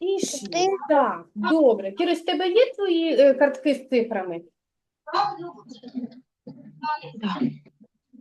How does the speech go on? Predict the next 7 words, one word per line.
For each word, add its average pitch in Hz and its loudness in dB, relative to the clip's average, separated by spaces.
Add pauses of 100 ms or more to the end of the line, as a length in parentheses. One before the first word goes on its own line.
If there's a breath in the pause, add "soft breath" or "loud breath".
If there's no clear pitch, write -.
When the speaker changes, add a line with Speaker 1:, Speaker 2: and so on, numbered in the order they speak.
(380)
Speaker 2:
У 359 2
нього 392 2
тут, - -10
у 370 -2
нього 359 4
тут. 339 -6 (360)
Speaker 3:
На. 196 -4